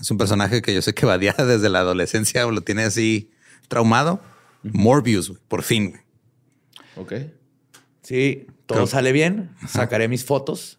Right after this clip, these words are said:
Speaker 3: de mi disfraz de Morbius en la prepa.
Speaker 2: <laughs> ¿Es en serio? ¿Te disfraz-
Speaker 3: Existen, sí, señor. Soy fan de los cómics desde el noventa y ocho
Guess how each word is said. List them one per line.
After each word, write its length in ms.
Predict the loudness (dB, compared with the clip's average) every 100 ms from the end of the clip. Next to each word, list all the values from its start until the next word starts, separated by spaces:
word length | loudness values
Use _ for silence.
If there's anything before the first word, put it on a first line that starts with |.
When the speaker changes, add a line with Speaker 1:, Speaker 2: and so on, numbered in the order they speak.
| _
Speaker 3:
de 160 | -6 -4
mi 80 | -4
disfraz 320 | -4 -6 -4
de 60 | -2
Morbius 360 | 0 0 -2
en 80 | -4
la 80 | -2
prepa. 280 | -2 -4 -2 -2
Speaker 2:
<laughs> 140 | 0
¿Es 80 | 0
en 140 | 0 0
serio? 400 | 2 2 0 0
¿Te 80 | 0
disfraz- 60 |
Speaker 3:
Existen, 500 | 0 0 0 0 0 -6
sí, 280 | -10 -6 -4
señor. 340 | -2 -4 -6 -8 -8 -8 -12 -8 -4 0 2
Soy 140 | 2
fan 440 | 2 2 0 0
de 200 | -2 0
los 180 | 0 -4
cómics 560 | -2 -2 -2 -6 -16 -20 _
desde 260 | -14 -12 -10
el 100 | -8
noventa 420 | -8 -10 -10 -10
y 120 | -4
ocho 340 | -4 -2 0